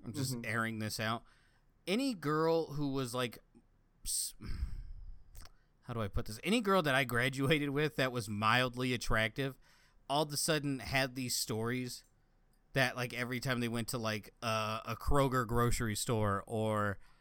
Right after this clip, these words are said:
Speaker 1: Walmart, someone was following them. They followed them to their car, and they were asking weird questions if they talked at all.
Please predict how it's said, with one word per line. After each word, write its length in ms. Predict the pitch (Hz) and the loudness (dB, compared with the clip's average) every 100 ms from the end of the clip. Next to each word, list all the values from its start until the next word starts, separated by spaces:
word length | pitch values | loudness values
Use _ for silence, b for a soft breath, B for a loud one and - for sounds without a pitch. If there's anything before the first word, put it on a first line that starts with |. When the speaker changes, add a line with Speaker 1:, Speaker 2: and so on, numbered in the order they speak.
| b - 107 | b -16 -2
Speaker 1:
Walmart, 600 | 117 143 135 117 110 - | 2 4 4 4 4 2
someone 300 | - 143 143 | 2 4 4
was 160 | 117 | 2
following 520 | - 123 117 127 123 120 | 2 4 4 6 4 4
them. 240 | 117 120 | 2 0
They 120 | 113 | -2
followed 500 | 101 - 123 123 127 | -4 0 2 4 2
them 180 | 120 120 | 2 2
to 80 | 117 | 0
their 140 | 110 | -2
car, 360 | - 120 113 117 | -4 0 2 2
and 100 | 110 | 2
they 60 | |
were 180 | 107 110 - | -2 -4 -2
asking 400 | 117 120 - 113 | -2 -2 -2 4
weird 240 | 110 113 | 4 6
questions 460 | - 117 110 127 113 | 10 10 10 -4 -6
if 100 | 117 | -6
they 120 | 107 | -6
talked 340 | - 120 113 | -2 0 0
at 80 | 120 | -2
all. 300 | 104 110 117 | -2 -2 -4